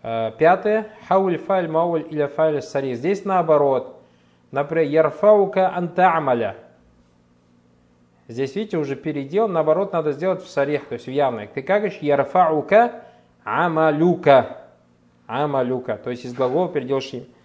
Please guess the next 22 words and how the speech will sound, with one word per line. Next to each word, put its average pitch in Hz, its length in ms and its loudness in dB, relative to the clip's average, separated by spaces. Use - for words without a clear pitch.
Шест-, - 420 -6
и 156 60 -6
так 160 240 0
до 151 100 2
конца. 127 360 -4
Шестое 233 600 2
упражнение. 165 540 2
"Да, 185 320 2
фи 180 200 -4
маканил 170 580 -2
хали, 214 500 2
ибарат 151 520 0
атя 175 320 -2
файлин 156 380 2
мунасиб". 135 320 -6
Поставь 143 420 -2
пустые 147 300 -6
места, 196 640 -2
соответствующий 151 840 -6
файль 139 460 0
подходящий. 123 760 -6
Седьмое. 147 840 0